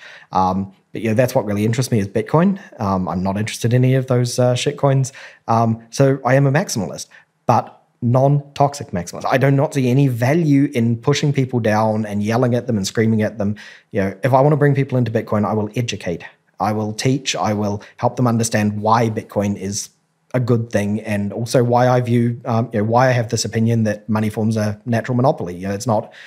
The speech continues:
an obvious thing. Um, you know, maybe peop-, some people say, "Oh yeah, there can be a bunch of different monies." You know, I know, um, Andreas Antonopoulos is of that opinion, um, and, you know, he's one of the people I respect most in this space, and I disagree with him on that,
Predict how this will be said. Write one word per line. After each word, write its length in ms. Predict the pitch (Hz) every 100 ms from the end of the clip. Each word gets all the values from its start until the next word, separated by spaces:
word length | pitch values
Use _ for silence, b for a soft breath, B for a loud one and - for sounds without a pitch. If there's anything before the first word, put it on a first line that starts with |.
| B B
an 80 | 117
obvious 520 | 139 131 123 123 120
thing. 360 | - 175 85 92 B B B -
Um, 360 | 101 98 101 B B -
you 80 | 95
know, 60 |
maybe 280 | 104 104 113
peop-, 320 | 123 117 -
some 160 | - 127
people 220 | 123 117
say, 120 | 147
"Oh 100 | 160
yeah, 160 | 196 135
there 120 | 120
can 300 | - 156 196
be 160 | 113 117
a 100 | 120
bunch 240 | 117 113
of 80 | 104
different 280 | 107 101 101
monies." 400 | 98 92 95 117
You 100 | 104
know, 100 | 101
I 120 | 107
know, 280 | 110 107 95
um, 220 | 101 101
Andreas 340 | 113 117 113 127
Antonopoulos 500 | 117 151 170 123 113
is 80 |
of 120 | 107 101
that 120 | 101
opinion, 460 | 98 98 95 92 - B B
um, 200 | 92 95
and, 160 | 98 101
you 120 | 104
know, 60 | 107
he's 240 | 123 120 123
one 100 | 127
of 60 |
the 60 | 120
people 220 | 123 123
I 60 | 120
respect 440 | 117 113 120 -
most 400 | 123 143 139 -
in 140 | 113 123
this 160 | 113
space, 400 | - - 131 113
and 80 | 110
I 80 | 113
disagree 400 | 117 120 120 139
with 140 | 131 127
him 160 | 123
on 260 | 117 120 120
that, 320 | 110 -